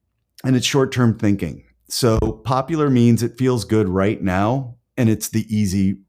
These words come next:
road. And if you think of the Robert Frost poem, the one about there's two paths in the woods, um, and I took the path less traveled, and it's been all, made all the difference.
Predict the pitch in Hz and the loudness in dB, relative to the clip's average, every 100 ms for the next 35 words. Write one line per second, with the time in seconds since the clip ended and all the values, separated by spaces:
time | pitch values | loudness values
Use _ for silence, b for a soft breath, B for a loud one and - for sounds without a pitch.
0 | - 107 90 78 - - 101 95 113 127 | -8 -4 -4 -6 -10 -6 -4 -4 -4 -2
1 | 120 107 104 101 98 101 - 104 95 95 | -2 -2 -2 0 0 -2 -4 -4 -2 -4
2 | - 107 101 104 101 B B B B 107 | -4 -2 0 0 -2 B B B B 0
3 | 101 95 92 90 85 - - 95 - 104 | 2 2 0 0 -4 -8 -8 -8 -4 -6
4 | 101 92 87 80 95 90 90 92 90 82 | -4 -4 -4 -4 -2 -2 -2 -2 -4 -6
5 | - - _ _ 78 85 85 82 _ _ | -12 -14 _ _ -10 -8 -6 -8 _ _
6 | 85 90 90 87 95 - - 92 87 - | -8 -6 -6 -6 -6 -2 0 0 -6 -6
7 | 87 85 98 90 - - 92 90 90 90 | -6 -6 -6 -6 -6 -6 -6 -4 -6 -6
8 | 87 82 - - - 92 87 90 - 95 | -6 -8 -12 -14 -8 -6 -6 -8 -4 -4
9 | 92 87 82 78 87 95 85 - | -2 -4 -6 -6 -6 -6 -8 -10